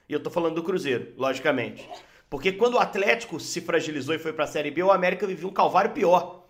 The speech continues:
O América tava na Série C naquela ocasião. É, a partir dali foi se remontando, voltou a A em dois mil e onze e hoje é um clube estruturado a partir dessa retomada. Só que, é, se você comparar América e Cruzeiro hoje, o América tem condição, tem vulto, tem dinheiro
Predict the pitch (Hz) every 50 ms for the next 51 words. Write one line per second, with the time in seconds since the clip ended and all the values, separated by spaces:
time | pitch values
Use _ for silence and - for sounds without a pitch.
0 | _ _ - 117 127 151 165 190 190 196 202 208 - - 220 220 226 - - -
1 | 175 196 190 - - - - - 127 123 143 139 135 139 139 147 135 123 127 123
2 | 117 107 107 - - - _ _ _ _ _ _ - 120 123 123 120 113 - -
3 | - - 135 135 - - 175 175 175 175 156 147 151 175 190 185 156 135 - -
4 | 143 143 131 - 135 135 139 139 135 131 120 127 151 180 202 214 214 202 175 160
5 | 151 127 120 120 139 143 135 139 175 170 160 139 135 143 160 160 156 143 147 135
6 | 127 143 151 139 127 127 139 170 185 202 202 185 147 160 165 - - - _ _
7 | - 190 180 180 202 208 196 185 190 190 185 185 190 180 180 180 - - 196 185
8 | - 202 156 156 160 175 180 180 - 170 160 - - 190 190 - 165 180 175 180
9 | 175 175 185 185 220 - 165 151 143 131 113 104 - - - _ _ _ _ _
10 | _ _ _ - - 185 190 196 - 233 226 214 - 170 170 - - - - -
11 | - - - 156 - - 226 226 247 233 - 202 190 185 175 170 175 180 185 180
12 | 180 - - 175 151 - 165 156 139 139 165 196 185 127 113 107 - - - 160
13 | 160 151 139 160 196 240 254 254 254 - 240 233 - - - 190 180 180 175 180
14 | 170 160 139 131 127 - - 180 185 196 185 190 160 147 131 120 139 160 185 190
15 | - - 175 165 165 160 143 147 135 139 147 175 202 208 202 -